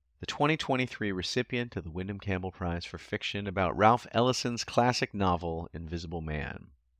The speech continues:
Percival Everett is the author of more than thirty books of fiction and poetry. His most recent books are Doctor No and The Trees.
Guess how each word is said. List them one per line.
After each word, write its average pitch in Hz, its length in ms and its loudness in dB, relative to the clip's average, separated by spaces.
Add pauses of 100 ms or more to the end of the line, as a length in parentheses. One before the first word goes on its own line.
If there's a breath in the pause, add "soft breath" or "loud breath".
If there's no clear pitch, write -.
(240)
Percival 180 400 10
Everett 165 240 10
is 123 60 2
the 117 120 4
author 120 400 6
of 98 100 0
more 104 160 4
than 87 160 -2
thirty 135 360 4
books 123 280 0
of 85 80 -4
fiction - 400 0
and 98 140 -4
poetry. - 540 -4
His - 120 -10
most 95 240 -4
recent 135 380 2
books - 400 -4 (160)
are 85 160 -4
Doctor 87 340 2
No 101 520 0
and 85 140 -10
The 87 60 -6
Trees. - 680 -4